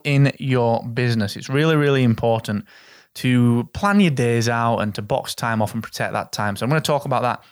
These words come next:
in a little depth tomorrow. But like I said, if you wanna dig deep into something, if today's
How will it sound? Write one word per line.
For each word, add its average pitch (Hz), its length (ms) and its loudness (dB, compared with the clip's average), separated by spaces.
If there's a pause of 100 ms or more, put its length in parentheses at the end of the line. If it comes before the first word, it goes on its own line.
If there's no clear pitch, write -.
(400)
in 135 100 2
a 131 40 4
little 120 220 2
depth 113 260 -2
tomorrow. 113 280 0
But 160 100 0
like 226 200 0
I - 20 -2
said, 240 180 2
if - 120 0
you 208 80 4
wanna 233 160 4
dig 165 360 0
deep 220 300 2
into 151 200 4
something, 120 340 2
if 196 160 0
today's 165 520 2